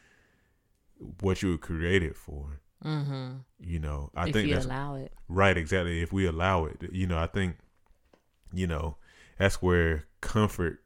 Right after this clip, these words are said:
Speaker 1: can be so dangerous or whatever. You know, we all wanna be comfortable. I wanna be comfortable, you know. But at the same time, you know, it's things in this world that need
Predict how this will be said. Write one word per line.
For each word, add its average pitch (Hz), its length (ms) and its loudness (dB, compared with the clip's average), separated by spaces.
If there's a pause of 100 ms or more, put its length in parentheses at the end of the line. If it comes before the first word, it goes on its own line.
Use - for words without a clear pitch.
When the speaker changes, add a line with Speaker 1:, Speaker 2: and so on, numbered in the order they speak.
(120)
Speaker 1:
can 85 180 -6
be 87 140 -2
so 80 220 -4
dangerous 85 600 -2 (720)
or 80 200 -6
whatever. 76 540 -4
You 98 140 0
know, 87 140 2
we 117 180 4
all 120 180 4
wanna 78 160 0
be 76 100 -8
comfortable. - 500 -10 (240)
I 90 140 4
wanna 98 240 4
be 76 100 -4
comfortable, 78 600 -10
you 92 140 -8
know. 73 240 -10 (680)
But 82 400 0 (1300)
at 92 120 -2
the 85 60 -4
same 98 320 2
time, 95 500 0 (720)
you 92 140 2
know, 78 360 0 (340)
it's 104 220 0
things 110 500 2
in 87 160 -2
this 85 160 -4
world 92 540 2 (760)
that 87 320 -2 (260)
need 95 760 0